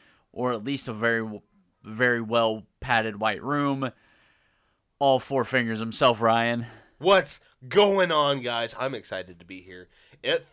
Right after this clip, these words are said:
Speaker 2: it was a long week. Um, we had the Pro Bowl this week, which,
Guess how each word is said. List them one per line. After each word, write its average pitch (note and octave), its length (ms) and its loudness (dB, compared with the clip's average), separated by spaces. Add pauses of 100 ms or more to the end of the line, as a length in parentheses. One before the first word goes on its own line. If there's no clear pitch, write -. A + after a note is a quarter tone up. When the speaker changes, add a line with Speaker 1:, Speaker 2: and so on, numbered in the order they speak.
(160)
Speaker 2:
it E3 80 -2
was F#3+ 180 -2
a C#3 60 0
long B2+ 380 -4
week. C3+ 360 -8 (500)
Um, G#2+ 500 -4 (260)
we F3+ 100 -10
had A#3 100 -10
the - 60 -10
Pro D3+ 260 -4
Bowl B2 200 -6
this G2 180 -14
week, G#2+ 220 -14
which, G3+ 440 0